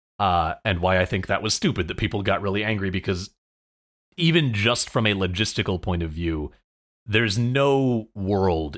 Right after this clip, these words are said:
in which BioWare could have had the time to program enough distinct endings based on the huge metric, or, like, matrix of choices coming before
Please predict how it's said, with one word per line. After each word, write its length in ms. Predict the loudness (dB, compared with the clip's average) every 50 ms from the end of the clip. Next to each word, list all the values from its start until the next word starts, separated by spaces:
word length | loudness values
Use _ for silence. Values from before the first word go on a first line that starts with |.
| -4
in 220 | 0 0 2 2 2
which 440 | 2 0 0 0 -2 -2 -4 -8 _ _ _ _ _ _ _ _ -10
BioWare 540 | -4 0 2 2 2 2 2 2 2 0 0
could 200 | 0 -2 -2 -2
have 160 | -2 -4 -6
had 300 | -6 -4 -4 -4 -4 -4
the 80 | -6 -6
time 680 | -6 -6 -6 -2 0 0 2 2 0 0 -2 -4 -6 -8 -12 _ _ _ _ _ _ _ _ _ _ _ _ -2
to 140 | -2 -2
program 500 | -2 0 0 0 2 2 2 2 2 2
enough 640 | 0 0 0 2 2 2 2 2 0 -2 -6 -14 -18 -20 _ _ _ _ _ _ _ -12 -8
distinct 580 | -6 -4 -2 -2 -2 0 0 0 0 0 -4 -4 -2
endings 540 | -2 0 2 2 2 2 0 0 -4 -2
based 340 | 0 0 2 0 0 -2 -2 -2
on 160 | 0 0 0
the 120 | 0 -2
huge 380 | -2 -2 0 0 0 0 0 -2
metric, 640 | -2 0 0 0 -2 -2 -4 -4 -4 -4 -6 -12 _ _ _ -8
or, 80 | -4 -2
like, 160 | -2 -2 0
matrix 440 | 0 0 0 0 0 -2 -4 -4 -4
of 120 | -8 -6
choices 340 | -4 -2 -2 -2 -2 -4 -4
coming 240 | -2 -2 0 0 -2
before 540 | -4 -4 0 0 2 4 4 2 2 0